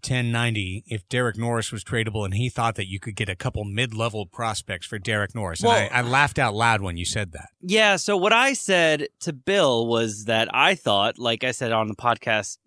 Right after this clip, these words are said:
Speaker 2: last week, I thought that they should walk away from Derek Norris and not offer him arbitration. And Bill was like, "Well, no, you, you should trade him." And he said, "You know, you can trade players that are arbitration eligible, and then they just go, then the new team gets to offer them arbitration."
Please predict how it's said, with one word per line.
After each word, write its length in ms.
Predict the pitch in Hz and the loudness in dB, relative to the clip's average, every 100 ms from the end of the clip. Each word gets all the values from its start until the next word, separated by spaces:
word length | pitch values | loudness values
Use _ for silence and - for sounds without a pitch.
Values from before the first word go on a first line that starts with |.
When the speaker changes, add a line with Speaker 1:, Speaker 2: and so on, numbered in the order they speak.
| - | -6
Speaker 2:
last 380 | 110 123 127 - | 0 2 0 -6
week, 240 | 107 - _ _ _ _ | -10 -12 _ _ _ _
I 220 | - 170 180 | 2 2 2
thought 320 | 156 139 - | 2 2 2
that 240 | 127 107 | -2 0
they 160 | 127 123 | -2 -2
should 160 | - | -4
walk 280 | 117 123 127 | 0 2 2
away 280 | 131 117 113 | 0 0 0
from 160 | 123 110 | -2 -4
Derek 260 | 110 101 | -4 -4
Norris 320 | 139 143 131 | -2 -2 -2
and 80 | 123 | -2
not 200 | 120 113 | 0 2
offer 280 | 90 113 - | 2 0 0
him 120 | 104 | -4
arbitration. 760 | 95 92 - 104 87 - - - _ _ _ _ _ | -4 -4 -8 -8 -8 -12 -16 -18 _ _ _ _ _
And 560 | - 120 110 104 101 98 | 0 2 2 0 -4 -4
Bill 220 | 135 135 | 0 2
was 140 | 131 123 | 2 0
like, 120 | 117 | 0
"Well, 280 | 196 208 165 170 | 4 4 4 2
no, 260 | 165 151 | 2 4
you, 240 | 135 139 151 | 2 -4 -8
you 220 | 127 143 | -6 -6
should 160 | - 120 | -6 -8
trade 320 | - 277 165 | 0 2 2
him." 240 | 98 101 - _ _ - | 0 -6 -18 _ _ -8
And 140 | 113 | -4
he 100 | 127 | -2
said, 220 | 117 123 | -2 -4
"You 60 | 143 | 0
know, 100 | 156 | 0
you 160 | 139 | 0
can 160 | 139 143 | -2 -4
trade 340 | - 269 302 | 0 2 2
players 440 | - 123 104 104 110 | -2 0 0 0 -2
that 100 | 117 | 0
are 80 | 117 | 2
arbitration 560 | 120 120 123 110 156 | 2 0 -2 -2 2
eligible, 400 | 220 185 113 107 | 2 2 0 -2
and 80 | 104 | 0
then 140 | 110 | 0
they 100 | 110 | -2
just 220 | 104 117 - | -4 -6 -2
go, 240 | 110 107 | 0 0
then 240 | 117 139 | -2 -2
the 160 | 131 135 | -2 -2
new 320 | 131 170 226 | 0 0 0
team 320 | - 143 107 104 | -2 -2 -2 0
gets 220 | 110 - | -4 -2
to 80 | 101 | -2
offer 240 | 101 - | -2 -2
them 120 | 104 | -4
arbitration." 680 | 101 98 - 107 95 101 98 | -4 -4 -6 -6 -6 -8 -12